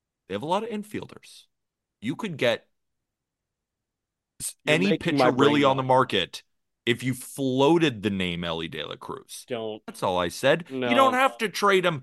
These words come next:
Speaker 1: You don't
Speaker 2: You know
Speaker 1: have
Speaker 2: what?
Speaker 1: to
Speaker 2: My
Speaker 1: trade
Speaker 2: fault
Speaker 1: him.
Speaker 2: for bringing it back up. My fault.
Speaker 1: Yeah, it is your fault. I agree. Um, so those are the pitchers.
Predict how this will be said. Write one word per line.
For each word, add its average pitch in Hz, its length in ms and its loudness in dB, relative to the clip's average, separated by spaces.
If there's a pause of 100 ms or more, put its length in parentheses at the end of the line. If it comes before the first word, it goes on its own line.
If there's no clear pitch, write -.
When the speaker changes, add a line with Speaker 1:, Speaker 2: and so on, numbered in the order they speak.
(160)
Speaker 1:
You 135 140 2
don't 147 220 4
Speaker 2:
You 165 60 6
know 180 80 8
Speaker 1:
have 180 80 10
Speaker 2:
what? 175 80 8
Speaker 1:
to 151 80 -2
Speaker 2:
My 160 100 6
Speaker 1:
trade 165 140 4
Speaker 2:
fault 165 160 4
Speaker 1:
him. - 40 -20
Speaker 2:
for 160 80 0
bringing 147 280 2
it 127 100 -2
back 127 260 4
up. 110 220 0 (180)
My 123 220 -4
fault. 123 180 0
Speaker 1:
Yeah, 90 280 0 (120)
it 135 140 6
is 135 120 6
your 101 140 2
fault. - 300 -12
I 95 80 -2
agree. 95 280 -6 (460)
Um, 120 640 4 (560)
so - 120 -4
those 170 380 2
are 135 240 8
the 98 80 -2
pitchers. - 640 -6